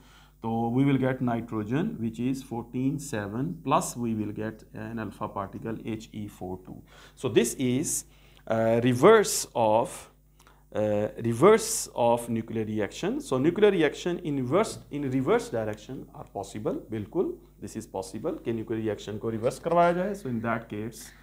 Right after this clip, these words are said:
the products becomes reactants and the reactants become products, right? इस चीज़ को भी ये obey करेगा। और लास्ट पे जो ये है कि ये जो न्यू-,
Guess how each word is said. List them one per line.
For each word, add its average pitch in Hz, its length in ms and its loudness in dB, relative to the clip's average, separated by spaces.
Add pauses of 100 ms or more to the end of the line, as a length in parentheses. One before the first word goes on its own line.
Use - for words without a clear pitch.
(280)
the 117 100 -4
products 113 400 -2
becomes 110 380 -4
reactants 107 560 -6
and 107 160 -4
the 107 80 -6
reactants 101 500 -10
become 151 400 -6 (600)
products, - 480 -10
right? - 360 -2
इस - 200 -8
चीज़ 104 200 -10
को 143 200 -2 (420)
भी 107 240 -4 (160)
ये 120 340 -2
obey 110 340 -4 (340)
करेगा। 78 440 -8 (500)
और 151 340 6
लास्ट 170 300 6
पे 240 80 -2
जो 233 140 -6
ये 202 220 0
है 202 80 4
कि 202 100 -6
ये 185 120 -4
जो 185 140 2
न्यू-, 165 240 -2